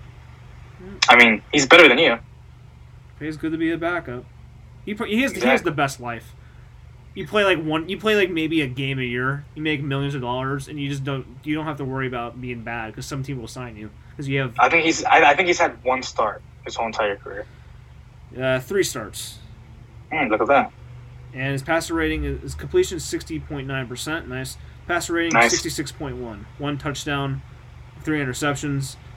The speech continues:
Speaker 2: twenty-five rushing attempts for negative three yards.
Speaker 1: Yeah, no, Kellen Mond, yeah, nine of, nine of fourteen, hundred ten yards, two touchdowns.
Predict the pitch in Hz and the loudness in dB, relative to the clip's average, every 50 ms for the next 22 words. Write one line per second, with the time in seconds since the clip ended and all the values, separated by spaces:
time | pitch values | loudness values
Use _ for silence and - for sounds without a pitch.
0 | - - - - 185 190 190 185 - 185 180 165 143 151 156 151 - 156 147 143 | -18 -8 -2 2 4 4 4 6 6 6 6 6 4 2 0 0 0 -2 -2 -2
1 | 139 151 151 147 143 - 143 123 123 123 123 123 120 - 127 120 110 104 98 90 | -2 -2 -4 -4 -4 -6 -4 -2 0 0 0 -2 -4 -4 -8 -8 -8 -8 -10 -10
2 | 87 80 - - - - - - - - - - - - - - - - - - | -12 -14 -14 -16 -16 -18 -18 -18 -20 -18 -18 -18 -18 -18 -18 -18 -18 -18 -18 -18
3 | - - - - - - - - - - - - - - - - - - - - | -18 -18 -18 -18 -18 -18 -18 -16 -16 -16 -14 -6 -2 0 0 2 2 2 10 12
4 | 170 196 180 165 165 165 185 202 226 214 202 196 180 156 143 131 127 131 131 127 | 12 12 12 12 12 12 12 10 10 10 10 10 10 10 8 4 2 0 0 2
5 | 120 131 143 165 170 165 - - - - 147 151 170 175 170 - 170 170 170 160 | 2 2 2 2 0 -4 -8 -14 -6 -2 0 2 2 2 0 0 -2 -2 -2 -4
6 | - - 175 165 156 156 151 147 143 - - - - - - - - 151 151 143 | -6 -10 -10 -8 -6 -6 -6 -8 -10 -12 -18 -20 -20 -20 -14 -4 0 2 2 4
7 | 147 151 147 - - 156 151 143 139 139 131 - - - - - 202 202 185 - | 2 0 0 0 -2 -2 0 2 2 2 2 0 -6 -4 -2 0 0 0 4 4
8 | 165 156 - - - 135 135 139 147 156 - - | 4 4 4 2 2 4 4 4 2 0 -6 -14